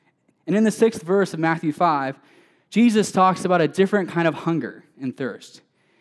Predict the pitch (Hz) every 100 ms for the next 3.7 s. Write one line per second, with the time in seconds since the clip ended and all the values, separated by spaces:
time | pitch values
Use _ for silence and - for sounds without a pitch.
0 | _ - 175 202 151 135 202 254 254 226
1 | 214 202 196 175 180 - _ _ _ 202
2 | 156 - 247 254 247 240 226 233 - -
3 | 175 170 - 226 214 202 -